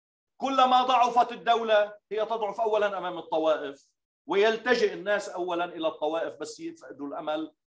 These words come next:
من أن الدولة قادرة أن تكون حامٍ لهم، وبالتالي بتقوى العصبية الطائفية. وبكرة الانتخابات جاي، وبكرة بنشوف الانتخابات.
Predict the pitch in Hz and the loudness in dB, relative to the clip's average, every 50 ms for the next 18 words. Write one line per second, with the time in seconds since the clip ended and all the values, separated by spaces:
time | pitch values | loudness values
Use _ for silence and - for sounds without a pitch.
0 | _ - 147 - 240 160 156 151 147 143 - 156 156 151 147 143 - - 147 147 | _ -14 -12 -10 -10 -10 -8 -8 -10 -8 -6 -6 -4 -2 -2 -2 0 0 -2 -2
1 | 143 143 139 127 131 127 - 131 - - 135 123 123 - 139 127 120 117 113 110 | -2 -4 -6 -8 -8 -10 -14 -16 -14 -14 -16 -14 -10 -8 -8 -8 -8 -12 -14 -14
2 | 107 98 _ _ _ _ _ _ _ _ _ _ _ _ _ - 135 160 156 - | -14 -16 _ _ _ _ _ _ _ _ _ _ _ _ _ -10 -8 -8 -4 -2
3 | 196 196 190 170 - 226 240 214 196 180 165 151 143 - - - 233 269 269 - | 0 0 0 -2 -4 -6 -6 0 2 2 4 4 2 2 0 -2 -2 0 0 0
4 | - - - 143 139 135 - 147 131 120 107 95 - _ _ _ _ _ _ _ | 0 0 0 -4 -4 -4 -8 -10 -10 -10 -10 -12 -14 _ _ _ _ _ _ _
5 | - 135 180 233 233 226 - - - 214 196 - 208 - 202 208 220 233 226 - | -6 0 0 0 4 4 4 4 4 2 -2 -4 2 4 6 6 6 4 0 0
6 | 226 240 254 240 165 123 - - _ _ _ _ _ _ _ _ - 143 185 208 | 0 -2 0 -2 -2 -4 -8 -12 _ _ _ _ _ _ _ _ -2 0 0 2
7 | - 240 226 233 226 226 254 277 208 208 220 202 190 170 - 175 - 175 165 165 | 4 4 4 4 2 0 0 -2 -2 -2 -4 -4 -4 -4 -6 -4 -2 -2 0 0
8 | 156 139 127 - - | -2 -6 -6 -8 -14